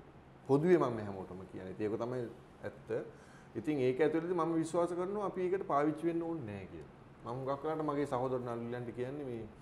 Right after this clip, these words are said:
පොඩි ගෙදර පොඩි ප්‍රශ්නයක් එළියට දැම්මත් ඒක ටක් ගාලා YouTube නාලිකාව කතා කරලා දාගන්න එක තමයි මේ දැන් ඇවිල්ලා තියෙන ට්‍රෙන්ඩ් එක. ඉතින් ඒක නිසා ඒක එතනට අපි පාවිච්චි වෙන්න ඕනේ නැහැ කියන තැන මම ඉන්නවා. සහ මම අනිත් එක මේක විඳන්නවා මේ කැලුම් අයියා මගෙන් අහන ප්‍රශ්න ටික මේ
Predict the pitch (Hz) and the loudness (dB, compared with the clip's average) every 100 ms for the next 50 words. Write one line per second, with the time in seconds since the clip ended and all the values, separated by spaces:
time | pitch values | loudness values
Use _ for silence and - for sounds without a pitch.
0 | - - - - - - 113 123 131 113 | -20 -20 -20 -20 -20 0 2 4 4 4
1 | 123 135 139 143 143 139 143 139 143 147 | 6 4 2 2 -2 -2 -8 -4 -4 -2
2 | 143 151 160 180 151 151 135 131 143 143 | -2 -2 0 -2 0 0 0 0 0 2
3 | 139 135 139 135 135 139 139 139 139 135 | 2 2 0 -2 -4 0 0 0 0 0
4 | 135 143 139 139 139 143 143 139 156 165 | 0 -2 0 0 0 0 -2 -4 -4 -4
5 | 151 147 135 139 131 131 127 135 139 131 | -2 -2 -2 -4 -4 -4 -4 -4 -4 -4
6 | 123 117 107 127 120 95 85 98 101 95 | -4 -6 -4 -4 -2 -4 -6 -8 -8 -6
7 | 107 120 135 110 113 110 110 120 120 123 | -8 -4 -4 -2 -2 -4 -6 -6 -6 -8
8 | - - - - 95 98 104 - 117 120 | -10 -18 -20 -8 -4 -4 -4 -4 -4 -2
9 | 117 107 104 107 120 117 127 127 117 113 | -4 -6 -8 -6 -8 -6 -8 -6 -6 -6
10 | 104 104 123 139 139 113 107 95 95 104 | -6 -8 -6 -4 -2 -2 -2 -2 -4 -4
11 | 95 98 104 107 110 120 117 101 95 - | -2 -2 -2 -2 -2 -4 -4 -6 -8 -14
12 | - - - - 98 92 101 104 107 104 | -18 -20 -20 -12 -8 -6 -4 -2 -2 -2
13 | 104 104 104 107 107 101 107 107 117 107 | -4 -6 -6 -4 -4 -4 -8 -6 -6 -6
14 | 101 95 | -8 -10